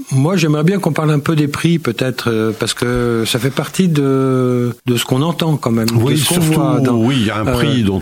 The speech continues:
Speaker 2: on entend.
Speaker 1: alors oui,
Speaker 2: Hein.
Speaker 1: le, la, la, la médaille Fields fait partie, euh, de, de ce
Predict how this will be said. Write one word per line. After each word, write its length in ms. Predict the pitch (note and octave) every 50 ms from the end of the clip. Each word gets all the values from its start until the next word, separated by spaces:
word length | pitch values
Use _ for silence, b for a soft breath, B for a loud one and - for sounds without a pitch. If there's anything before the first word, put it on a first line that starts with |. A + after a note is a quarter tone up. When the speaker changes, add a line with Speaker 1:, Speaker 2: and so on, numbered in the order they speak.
| - A#2
Speaker 2:
on 120 | G#2+ G2+
entend. 160 | G2+ F#2+ E2+ G2
Speaker 1:
alors 340 | G#2 G#2+ A2 G#2+ - F2
oui, 400 | G#2+ B2 C#3+ D3 C#3 C3 A#2+ A2+ G2+
Speaker 2:
Hein. 140 | F#2+ G#2 A2
Speaker 1:
le, 280 | A2 A2+ A2 G#2+ G#2+ G#2
la, 220 | A2 A#2 G#2+ G#2 G#2+ G#2+ A#2 C3 C#3 C#3+ C#3+ D3 D3+ D#3+ - - B B B B - -
la, 260 | C3 A#2+ A#2 A2+ A2
la 200 | A2 A2 G#2+ A2
médaille 300 | A2+ A#2+ A#2 C3 C3 C3+
Fields 460 | C3+ - - D#3 D#3 D3+ C#3+ B2 A2
fait 180 | G2 - - A2+
partie, 580 | - A2+ G#2 - - - C#3+ C#3+ D3 C#3 C3 A#2+
euh, 160 | A2 G#2+ G#2+
de, 460 | G#2+ A2 A2 G#2+ G#2+ G#2 G#2 G#2 G2+ G2+
de 100 | - G#2+
ce 440 | G2 - - A#2+ A2+ A2+ A2 G#2+ G#2